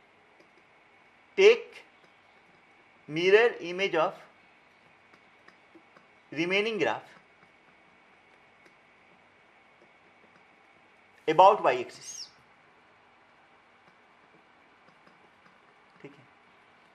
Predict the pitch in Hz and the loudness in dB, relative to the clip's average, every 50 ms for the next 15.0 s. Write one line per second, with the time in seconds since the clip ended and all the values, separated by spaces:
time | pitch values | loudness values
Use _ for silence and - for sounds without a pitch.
0 | _ - - - - - - - - - - 135 143 160 170 170 - 214 220 226 | _ -20 -20 -20 -20 -20 -20 -20 -20 -8 -2 0 0 0 0 -2 -2 0 0 0
1 | - - 156 151 156 180 180 - - - - - - _ - - - - - - | -2 -8 -12 -12 -12 -12 -14 -18 -20 -20 -20 -20 -20 _ -20 -20 -20 -20 -20 -20
2 | - - _ _ - _ _ - - - - - _ - _ _ _ - - 202 | -20 -20 _ _ -20 _ _ -20 -20 -20 -20 -20 _ -20 _ _ _ -12 -10 -8
3 | 240 220 - - 151 135 139 127 127 - - - - - - - - _ - - | -8 -8 -10 -14 -10 -6 -4 -4 -4 -6 -10 -20 -20 -20 -20 -20 -20 _ -20 -20
4 | - - - _ _ _ - 135 135 185 202 220 196 165 - - 113 107 113 - | -20 -20 -20 _ _ _ -12 -6 -4 -4 -2 -2 -2 -4 -4 -8 -20 -20 -20 -20
5 | - - - - - - - - _ _ - - - _ _ - - - - 156 | -20 -20 -20 -20 -20 -20 -20 -20 _ _ -20 -20 -20 _ _ -20 -20 -20 -18 -18
6 | 156 151 - - - - - _ _ _ _ - - _ _ _ - _ - - | -18 -20 -20 -20 -20 -20 -20 _ _ _ _ -20 -20 _ _ _ -20 _ -20 -20
7 | - _ _ _ _ _ _ _ - - - - 170 170 185 196 220 214 175 147 | -20 _ _ _ _ _ _ _ -20 -18 -10 -6 -6 -4 -2 -2 -2 -2 -2 -4
8 | 143 175 202 202 - 190 185 190 185 - - - 156 156 196 220 233 233 214 196 | -8 -8 -10 -12 -14 -14 -16 -14 -14 -8 -4 -4 -2 0 2 0 0 0 -4 -8
9 | - - - - - - 165 196 196 - 214 208 - 175 175 175 185 190 196 - | -14 -20 -20 -12 -6 -4 -4 -2 0 0 0 0 2 2 2 2 0 0 -6 -8
10 | 196 180 165 165 180 180 - 123 113 113 113 117 - - - - - - - _ | -6 -4 -2 -2 -2 -2 -4 -6 -6 -6 -8 -10 -16 -20 -20 -20 -20 -20 -20 _
11 | _ _ _ _ _ _ _ - - _ _ _ _ _ _ - - - _ _ | _ _ _ _ _ _ _ -20 -20 _ _ _ _ _ _ -20 -20 -20 _ _
12 | - _ _ _ _ _ _ _ _ - - - - _ _ - _ - 175 202 | -20 _ _ _ _ _ _ _ _ -20 -20 -20 -20 _ _ -14 _ 2 4 4
13 | - - 226 226 233 233 220 240 240 233 226 233 233 226 233 202 208 220 226 226 | 4 4 4 0 0 0 0 -4 -4 -4 -4 -6 -6 -8 -6 -4 -4 -4 -2 -2
14 | 220 208 214 220 220 - 220 208 208 190 151 - - 127 107 104 - - 101 104 | -4 -4 -4 -6 -4 0 0 0 2 2 0 0 -2 -6 -16 -20 -20 -20 -20 -20